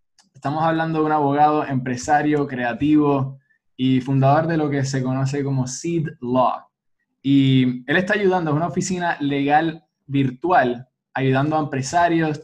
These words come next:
creativos, artistas, no solamente montar, pero crecer y proteger sus negocios. Eh, lo que es su entusiasmo por la innovación lo hizo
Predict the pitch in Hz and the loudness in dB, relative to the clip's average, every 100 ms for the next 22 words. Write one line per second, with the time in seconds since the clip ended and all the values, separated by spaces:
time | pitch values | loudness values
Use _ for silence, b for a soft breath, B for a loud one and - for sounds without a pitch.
0 | - 131 127 123 165 165 156 139 - 123 | -8 -2 -2 -2 0 0 0 -4 -6 -8
1 | 120 - 156 139 - 135 135 131 190 196 | -8 -4 -4 -4 -2 -2 -2 -6 -4 0
2 | 196 170 156 139 120 - 139 - - _ | 0 0 -4 -4 -6 0 0 -2 -12 _
3 | _ _ _ _ 131 135 135 135 135 131 | _ _ _ _ -2 0 2 0 -4 -8
4 | 123 - 180 208 - 143 135 139 135 131 | -8 -4 -2 -2 -4 -4 -2 -2 -2 -2
5 | 139 143 135 123 117 - _ _ _ _ | -2 -4 -2 -4 -8 -14 _ _ _ _
6 | _ _ _ _ _ 135 131 131 127 127 | _ _ _ _ _ -4 -2 0 -2 -2
7 | 127 139 170 165 180 180 143 160 160 156 | -2 -2 -4 -4 -6 -4 -4 -2 -2 -4
8 | 147 143 139 131 131 156 143 131 117 117 | -4 -4 -2 -2 -4 -6 -4 -4 -4 -4
9 | 120 - 139 143 139 131 113 101 | -6 -6 -6 -4 -2 -4 -6 -10